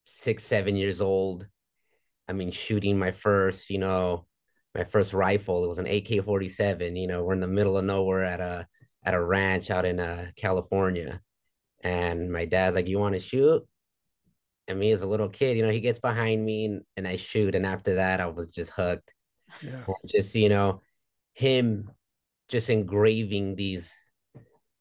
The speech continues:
Speaker 1: these rules or morals, or h-, I don't know how to explain it, just about gun safety, you know, you know, that alone right there is what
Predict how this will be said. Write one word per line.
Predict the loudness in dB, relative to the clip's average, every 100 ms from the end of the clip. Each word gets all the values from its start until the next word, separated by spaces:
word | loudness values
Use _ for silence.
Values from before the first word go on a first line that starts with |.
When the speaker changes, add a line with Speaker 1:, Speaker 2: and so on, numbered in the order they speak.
| _
Speaker 1:
these | -2 -2
rules | -2 2 4 6 8 6 6
or | 2
morals, | 4 6 8 6 4 2
or | -2
h-, | -2 -6 -6
I | -2 0
don't | -2
know |
how | -2
to | -4
explain | 0 0 0
it, |
just | 0 -4 -4
about | -2 0 2 0 _ _ -10
gun | 0 2 2
safety, | 0 0 0 0 -8 -12 -12 -18 _ _ _ _ _ _ _ _ _ _ _
you | -2 2 4
know, | 4 4 0 -4 _ _ _ _ _ _ _ _ _ _
you | -2 -2
know, | -2 -6 _ _ _ _ _ _ _ _ _ _ 2
that | 4 4 0 _ -2
alone | 0 4 6 8 8 6 4
right | 4 0 0
there | 4 4 4 2
is | -2 -2
what | 0 0 0 -4